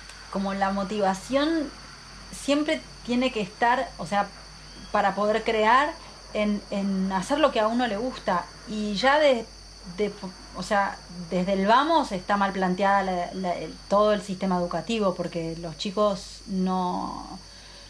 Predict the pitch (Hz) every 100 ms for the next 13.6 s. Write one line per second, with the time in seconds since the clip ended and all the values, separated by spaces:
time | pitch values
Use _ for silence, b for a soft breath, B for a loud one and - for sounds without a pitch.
0 | B B 196 190 190 220 233 240 240 -
1 | - 190 202 247 247 226 269 269 294 285
2 | 285 233 185 214 285 285 226 214 190 269
3 | 285 277 226 208 240 233 233 220 202 214
4 | 269 - 294 240 185 196 185 180 180 208
5 | - 190 190 196 190 185 180 175 214 226
6 | - 190 180 185 - 196 196 233 214 202
7 | 269 262 294 254 214 214 233 233 214 202
8 | 190 226 220 B B B 175 202 202 190
9 | 190 196 190 180 175 175 208 175 180 190
10 | 220 240 240 320 320 311 262 202 190 190
11 | 185 185 185 190 170 - B B 247 247
12 | 240 240 233 226 214 202 220 196 - 196
13 | 185 - 180 202 202 185